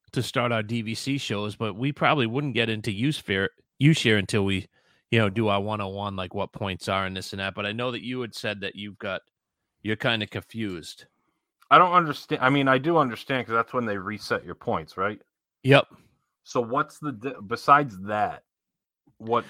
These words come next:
Speaker 2: good
Speaker 1: There
Speaker 2: does use
Speaker 1: really
Speaker 2: year do?
Speaker 1: isn't. What is, what would be the use year on this offer that you made?
Speaker 2: It says August.
Speaker 1: Okay, so August is a good use year. Mine is June, and they said for y-, for me, it doesn't matter 'cause I'm going all over the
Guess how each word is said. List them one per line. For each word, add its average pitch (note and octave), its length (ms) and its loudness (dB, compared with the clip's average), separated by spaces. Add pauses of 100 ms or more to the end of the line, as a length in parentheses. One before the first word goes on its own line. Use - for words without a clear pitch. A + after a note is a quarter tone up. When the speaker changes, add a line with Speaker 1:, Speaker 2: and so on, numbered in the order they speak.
Speaker 2:
good A2+ 160 -2
Speaker 1:
There F#3 120 12
Speaker 2:
does G3 80 6
use - 20 6
Speaker 1:
really D#4 300 8
Speaker 2:
year - 80 0
do? D3+ 120 4
Speaker 1:
isn't. E3+ 240 4
What G3 180 8
is, G#3 180 4
what D#3 280 4
would F3 180 6
be F3+ 120 4
the D3 120 4
use C3+ 320 -2
year A2+ 160 -2
on A2+ 160 -8
this G#2+ 240 -8 (360)
offer A2 300 2
that F#2 180 -2
you F#2 100 -8
made? F2 320 -10 (220)
Speaker 2:
It A#2+ 60 0
says A#2 280 8
August. F2 640 4 (1500)
Speaker 1:
Okay, F3+ 240 10
so D3 280 4
August G#3+ 360 4
is D#3 140 2
a C#3 60 0
good B2 200 2
use A2+ 240 0
year. D#2 280 -8 (1300)
Mine D#3 320 8
is F#3 220 4
June, F3 680 2 (640)
and C#3 160 2
they D3+ 120 2
said D3+ 260 0
for - 140 -4
y-, B2 240 -2
for C3+ 280 -2
me, B2+ 540 0
it E3+ 120 0
doesn't C3+ 300 0
matter B2+ 280 -2
'cause A2+ 220 -4
I'm A2 180 -4
going A2+ 340 -2
all G2+ 240 -4
over F#2+ 200 -10
the F2 120 -14